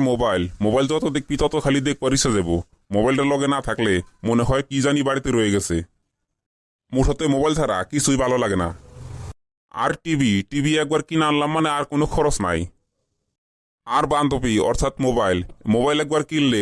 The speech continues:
খালি খরচই খরচ, এই রিচার্জ করো, এই এমবি ভরো। মুঠোতে মোবাইলে খালি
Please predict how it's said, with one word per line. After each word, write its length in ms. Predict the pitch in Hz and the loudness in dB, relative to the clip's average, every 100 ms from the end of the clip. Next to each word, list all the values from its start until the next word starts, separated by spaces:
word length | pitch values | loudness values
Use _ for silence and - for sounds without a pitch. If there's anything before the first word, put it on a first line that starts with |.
| - | -2
খালি 180 | 127 131 - | -2 -2 0
খরচই 360 | 147 143 135 - | 0 0 0 0
খরচ, 260 | 127 95 - - _ _ | 0 0 -2 -10 _ _
এই 160 | 113 143 | -2 0
রিচার্জ 340 | 156 147 147 - | 2 0 -2 -2
করো, 220 | 143 123 104 98 - 135 | -2 0 0 -2 -4 0
এই 100 | 151 160 | 0 0
এমবি 200 | 151 139 117 | 0 0 0
ভরো। 220 | 104 92 - _ _ _ _ _ _ _ _ _ _ _ _ | 2 0 -2 _ _ _ _ _ _ _ _ _ _ _ _
মুঠোতে 360 | 117 131 143 170 160 | -2 0 0 2 2
মোবাইলে 260 | 143 147 156 | 2 0 0
খালি 160 | 165 | 0